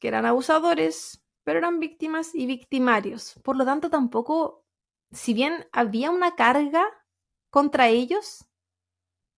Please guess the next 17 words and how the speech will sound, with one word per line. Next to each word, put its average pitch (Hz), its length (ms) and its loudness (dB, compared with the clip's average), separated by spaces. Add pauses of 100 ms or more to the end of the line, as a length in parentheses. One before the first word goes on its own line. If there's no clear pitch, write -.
(420)
también 226 380 0
había 311 240 2
un 359 100 0
en-, 294 220 -6 (720)
un 285 140 0
entendimiento 285 1000 0
de 285 160 -2
que 233 500 4
eran 311 220 4
personas 339 480 -2
que - 120 -6
hasta - 340 -6 (180)
ese 220 180 -6
momento, 302 420 0
aparte 240 300 4
que 196 60 -6
estaban, 233 260 0